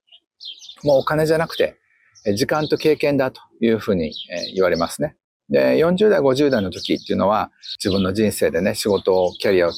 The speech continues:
こう作っていくとか、それが結構大事だったりするので、えー、あんまりね、時間っていうのに意識がいってないというか、まあ、忙しくしてる人たちが結構多いと思うんです。でも、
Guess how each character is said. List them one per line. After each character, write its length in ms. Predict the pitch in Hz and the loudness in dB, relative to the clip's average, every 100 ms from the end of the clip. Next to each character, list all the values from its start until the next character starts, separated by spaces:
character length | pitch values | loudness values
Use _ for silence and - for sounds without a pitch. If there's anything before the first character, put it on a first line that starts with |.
| - - - | -10 -20 -8
こ 100 | 82 | -6
う 80 | - | -4
作 140 | 107 | -6
っ 40 | |
て 140 | - 82 | -2 -2
い 40 | |
く 100 | - | -2
と 100 | - | -6
か、 260 | - - - _ | -6 -8 -12 _
そ 120 | - | -2
れ 80 | 110 | 0
が 120 | 101 | 0
結 180 | 110 101 | 0 -2
構 220 | 90 80 - _ - - - | 0 -2 -6 _ -20 -10 -4
大 140 | 95 | -4
事 60 | 92 | -2
だ 60 | |
っ 40 | 82 | -4
た 120 | 82 | -4
り 80 | 78 | -4
す 120 | - | -4
る 80 | 85 | -2
の 140 | 78 | -2
で、 80 | 78 | -2
え 480 | - - - 82 - - | -6 -12 -14 -14 -10 -4
ー、 40 | |
あ 40 | 139 | 0
ん 40 | |
ま 120 | 143 | 2
り 100 | 139 | 2
ね、 220 | 131 143 135 - - - | 0 -2 -8 -18 -12 -6
時 120 | 123 | -4
間 220 | 113 101 | -2 -2
っ 20 | 92 _ _ _ | -4 _ _ _
て 80 | 104 | 2
い 160 | 95 95 | 2 2
う 40 | |
の 160 | 90 90 | 0 -2
に 260 | 80 82 - - | -4 -10 -10 -4
意 100 | 113 | -4
識 200 | - 95 | -2 -2
が 80 | |
い 60 | 82 | -2
っ 20 | |
て 120 | - 98 | 0 -2
な 100 | 90 | -2
い 80 | |
と 100 | 82 | -2
い 40 | 80 | -4
う 60 | |
か、 340 | 69 - - _ - | -4 -6 -8 _ -6
ま 80 | 117 | -2
あ、 40 | |
忙 260 | 107 - 131 | 0 0 -2
し 100 | - | -2
く 200 | - 78 | -2 -2
し 100 | - | -2
て 100 | - | -2
る 80 | 92 | 0
人 140 | - - | -2 -4
た 120 | 80 | -6
ち 100 | - | -4
が 100 | - | -10
結 160 | - | -8
構 180 | - 85 | -6 0
多 100 | 98 | 0
い 40 | 90 | 0
と 80 | |
思 120 | 78 76 | -6 -12
う 20 | |
ん 40 | |
で 60 | - | -10
す。 140 | - - - - - - _ - - | -8 -8 -10 -20 -20 -20 _ -20 -4
で 100 | 175 | 0
も、 420 | 151 147 98 - | 2 2 2 -4